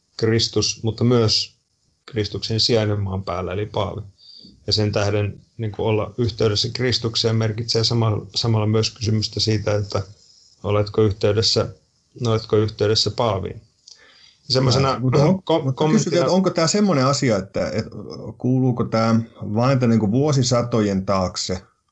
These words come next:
Speaker 2: että se on siellä ollut keskiajalla ja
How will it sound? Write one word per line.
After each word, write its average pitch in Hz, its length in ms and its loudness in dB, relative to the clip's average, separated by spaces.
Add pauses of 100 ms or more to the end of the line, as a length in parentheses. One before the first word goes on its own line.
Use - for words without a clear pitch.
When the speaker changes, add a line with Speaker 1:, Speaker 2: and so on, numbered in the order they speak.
Speaker 2:
että - 120 -16
se - 80 -10
on 76 140 -10 (180)
siellä 92 360 -2
ollut 82 360 -4 (560)
keskiajalla 104 680 0
ja 98 200 0